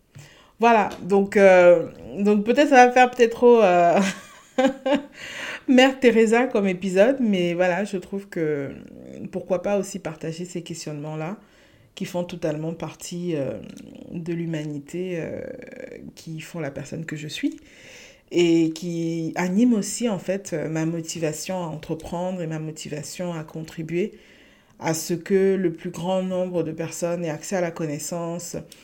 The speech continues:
et disposent des moyens de pouvoir, euh, décider de leur propre vie, de, de, de choisir par l'action une fois de plus, hein, acte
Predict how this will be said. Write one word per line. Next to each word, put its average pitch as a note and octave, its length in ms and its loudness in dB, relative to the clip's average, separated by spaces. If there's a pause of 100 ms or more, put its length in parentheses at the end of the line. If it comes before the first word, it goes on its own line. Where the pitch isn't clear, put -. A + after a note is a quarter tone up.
(320)
et F3 100 0
disposent G3 680 4
des D#3+ 140 0
moyens E3+ 680 -2
de E3 80 -2
pouvoir, E3 600 -4
euh, B2+ 260 -6
décider F#3 580 -2
de F3+ 120 -4
leur D#3+ 160 -6
propre E3 360 -8
vie, D#3+ 240 -6 (760)
de, D3+ 800 -2
de, D#3+ 380 0
de D#3+ 120 -4
choisir F#3+ 520 0
par A3+ 280 -2
l'action G#3 560 -2
une F#3+ 120 -6
fois F3 200 -8
de E3 100 -6
plus, F3+ 400 -12
hein, E3+ 240 -10 (100)
acte - 400 -8